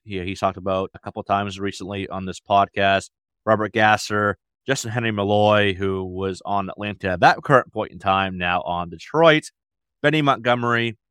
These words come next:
and Justin Crawford. I went with Luis Jorge, who I love a lot. Big breakout name, wrote about him recently on Fantrax H Q.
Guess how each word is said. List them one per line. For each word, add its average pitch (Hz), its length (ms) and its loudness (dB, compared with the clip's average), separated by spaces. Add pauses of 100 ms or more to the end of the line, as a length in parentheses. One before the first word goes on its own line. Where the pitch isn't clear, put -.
and 101 200 -6
Justin 98 420 -4
Crawford. 98 720 0 (480)
I 110 260 4
went 104 640 -2 (260)
with 101 680 -4 (120)
Luis 104 180 -6
Jorge, 120 500 -2
who 101 240 -8
I 90 280 -4
love 92 640 -4
a 76 80 -14
lot. 90 420 -4
Big 101 240 -8
breakout 95 380 -6
name, 95 200 -6
wrote 95 120 -2
about 87 140 -8
him 92 160 -6
recently 90 300 -8
on 87 80 -8
Fantrax 87 380 -10
H 82 180 -18 (100)
Q. 147 340 0